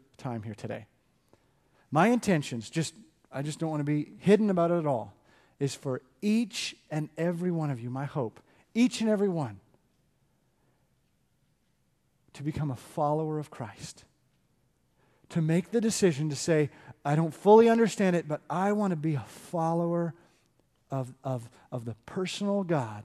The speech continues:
who came in the form of Jesus Christ." I want to be, whether you, this is your first time in a church in five years or you've been coming here faithfully for five years. And if you're unsure about this,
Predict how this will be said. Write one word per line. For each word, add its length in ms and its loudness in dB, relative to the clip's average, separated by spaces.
who 100 -6
came 280 -4
in 60 -2
the 60 -4
form 280 -6
of 100 -10
Jesus 300 -10
Christ." 420 -14
I 260 -4
want 160 -2
to 60 -8
be, 100 -10
whether 260 2
you, 260 2
this 160 2
is 80 -6
your 160 2
first 500 0
time 220 2
in 60 2
a 40 0
church 320 -2
in 220 -2
five 460 2
years 260 2
or 140 -2
you've 120 0
been 120 -2
coming 240 0
here 120 2
faithfully 640 4
for 160 2
five 560 2
years. 480 -2
And 120 0
if 80 -4
you're 120 6
unsure 380 4
about 260 6
this, 280 2